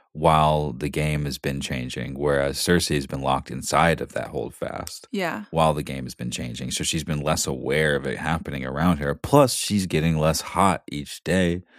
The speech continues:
Speaker 2: <laughs>
Speaker 1: for most. Add that up, and it's, uh, I mean, it's kinda gonna be hard to beat Marjorie unless you are paying attention to how things are and you're willing
Speaker 2: And
Speaker 1: to,
Speaker 2: she never
Speaker 1: to do what
Speaker 2: has.
Speaker 1: you were saying, willing to navigate it as well
Speaker 2: Yeah.
Speaker 1: as Marjorie is. So this is just a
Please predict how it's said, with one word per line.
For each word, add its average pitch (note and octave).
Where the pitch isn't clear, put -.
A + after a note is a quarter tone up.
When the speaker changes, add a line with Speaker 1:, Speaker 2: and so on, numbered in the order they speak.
Speaker 2:
<laughs> B3
Speaker 1:
for G2
most. F2+
Add F#2
that F2
up, G2+
and D2+
it's, -
uh, D2
I -
mean, F#2+
it's F#2+
kinda G#2+
gonna A2
be A2+
hard G2
to F#2+
beat E2
Marjorie D#2
unless C#2+
you D#2+
are D2
paying D#2+
attention C#2+
to C2
how C2
things B1+
are C#2+
and D#2
you're D#2
willing C2+
Speaker 2:
And B3
Speaker 1:
to, -
Speaker 2:
she C4+
never B3+
Speaker 1:
to -
do -
what G3+
Speaker 2:
has. -
Speaker 1:
you B2+
were C3+
saying, -
willing D2+
to -
navigate D#2+
it C2+
as -
well -
Speaker 2:
Yeah. D2+
Speaker 1:
as C2+
Marjorie D2+
is. G#1
So F#2+
this A2
is C#3+
just -
a E2